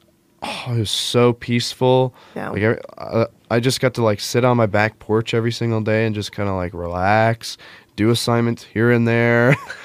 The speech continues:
Speaker 1: <laughs> Not even all of them. You had to, I think, like, maybe three out of the seven I was taking, um, you had to go in for Zoom when the class was actually happening. Uh, 'cause I know in August they,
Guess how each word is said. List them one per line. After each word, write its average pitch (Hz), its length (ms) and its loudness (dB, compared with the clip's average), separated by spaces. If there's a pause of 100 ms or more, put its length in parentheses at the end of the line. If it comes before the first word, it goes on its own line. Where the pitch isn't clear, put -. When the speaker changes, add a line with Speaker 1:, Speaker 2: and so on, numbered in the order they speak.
(160)
Speaker 1:
<laughs> - 420 -8
Not 127 200 6
even 143 160 4
all 135 240 6
of 123 120 -2
them. 131 240 2
You 120 80 2
had 117 160 2
to, 113 280 2 (220)
I 110 100 -4
think, 131 200 -6
like, 117 180 -4
maybe 110 240 -4
three 113 420 -4
out 110 140 2
of 104 80 -6
the 101 100 -6
seven 104 380 -4
I 110 120 -4
was 107 120 -6
taking, 110 560 -8 (520)
um, 92 500 -4 (220)
you 101 160 -4
had 95 160 -2
to 98 60 -6
go 98 260 -2
in 98 160 -4
for 98 180 -10
Zoom 98 480 -2
when 92 180 -4
the 92 100 -6
class 95 320 -6
was 90 80 -16
actually 87 300 -8
happening. 107 460 -8 (480)
Uh, 107 220 0
'cause 113 140 -4
I 123 80 4
know 139 160 4
in 131 80 2
August 120 640 2
they, 107 400 0